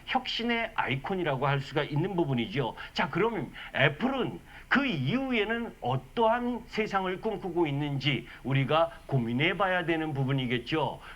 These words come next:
그래서 애플이 무엇을 준비하고 있느냐? 저는 그 다음 부분이 애플 글래스라고 봅니다. 그죠? 안경을 통해서, 그죠? 이제는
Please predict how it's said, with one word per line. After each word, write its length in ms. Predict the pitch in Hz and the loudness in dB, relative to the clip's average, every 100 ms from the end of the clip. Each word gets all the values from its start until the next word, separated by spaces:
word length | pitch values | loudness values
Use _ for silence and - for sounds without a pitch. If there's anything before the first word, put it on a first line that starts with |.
| - | 0
그래서 460 | 160 175 190 202 - - 120 - - - - | 2 4 2 0 -4 -10 -10 -12 -14 -4 4
애플이 540 | 151 - 214 170 - - | 4 4 2 2 0 -4
무엇을 540 | 120 151 240 - 277 | 4 4 4 0 -2
준비하고 600 | 220 202 202 190 185 175 | -2 -4 0 0 2 0
있느냐? 420 | 147 131 139 120 - - | 0 0 0 0 -4 0
저는 300 | 139 139 135 | 4 4 2
그 180 | 139 135 | 2 2
다음 400 | - 107 120 107 | 2 2 2 2
부분이 420 | 110 113 202 226 - - | 0 2 0 -2 -8 -2
애플 520 | 123 - - 160 170 | -2 0 0 0 -2
글래스라고 580 | - 107 117 - 147 147 | -6 -2 -2 0 -2 -2
봅니다. 540 | 147 120 110 110 92 - - - | -2 0 0 -2 -4 -6 -12 -4
그죠? 320 | 120 175 - - | 0 0 -2 4
안경을 760 | 110 127 139 147 143 139 143 | 6 6 4 0 0 -2 -4
통해서, 580 | - 226 202 139 143 110 - - | 0 0 0 0 0 0 -6 -12
그죠? 180 | - 120 | -4 -2
이제는 640 | 147 - 170 220 214 165 | -2 -2 4 4 4 -2